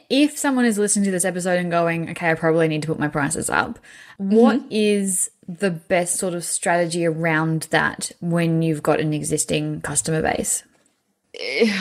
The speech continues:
Speaker 2: oh gosh, you're gonna hate me for this answer. It's a very typical consultant answer, but it depends. There's not really a general rule when it comes to increasing prices, because it depends on A, when you last increased your prices,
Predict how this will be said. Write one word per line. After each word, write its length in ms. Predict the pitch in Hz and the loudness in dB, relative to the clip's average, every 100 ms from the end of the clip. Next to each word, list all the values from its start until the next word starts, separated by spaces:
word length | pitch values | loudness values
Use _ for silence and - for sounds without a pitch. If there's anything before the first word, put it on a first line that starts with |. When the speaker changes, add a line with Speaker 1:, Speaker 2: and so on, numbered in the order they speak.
| 185 | -2
Speaker 2:
oh 320 | 190 196 190 180 | 2 4 4 4
gosh, 260 | 175 185 202 | 2 0 2
you're 80 | |
gonna 140 | 208 202 | 2 4
hate 160 | 208 | 2
me 100 | 180 | 0
for 100 | 190 | -2
this 140 | 185 190 | -2 -4
answer. 220 | 185 185 | -2 -2
It's 180 | 175 185 | -2 0
a 40 | |
very 220 | 190 180 185 | 2 4 2
typical 360 | - 196 190 | -2 -2 0
consultant 520 | 180 190 175 170 190 - | 0 -2 0 0 0 0
answer, 240 | 185 190 | -2 2
but 160 | 190 - | 0 2
it 80 | 196 | -4
depends. 520 | - 175 160 175 170 - - - - | -4 -4 -2 -2 -6 -12 -20 -6 4
There's 240 | 202 190 | 4 4
not 400 | 196 226 247 202 | 0 0 0 0
really 380 | 196 190 190 208 | 2 4 4 2
a 340 | - 165 170 - - _ - 170 190 | 2 2 0 -4 -20 _ -10 -4 0
general 840 | 190 196 190 196 208 220 240 233 - | 2 2 2 2 4 4 4 0 -4
rule 520 | 190 202 208 240 277 | 2 4 6 4 2
when 120 | 269 | 0
it 80 | 190 | 0
comes 180 | 190 185 | 0 -2
to 100 | - | -2
increasing 420 | 185 190 190 185 | -2 0 0 -2
prices, 440 | 185 175 185 226 226 | -2 -2 2 2 2
because 440 | 185 185 175 - _ _ _ | 0 0 0 -4 _ _ _
it 160 | - 202 | 2 2
depends 380 | 190 190 190 185 | -2 0 0 0
on 200 | 175 170 | 0 0
A, 440 | 185 175 180 220 - - | 2 4 4 2 -6 -6
when 160 | 185 196 | 0 2
you 120 | 185 | 4
last 320 | 170 175 190 | 4 4 2
increased 380 | 190 185 175 - | -4 -4 -4 -2
your 140 | - | 0
prices, 560 | - 165 165 - 185 190 | 2 0 0 0 -2 -2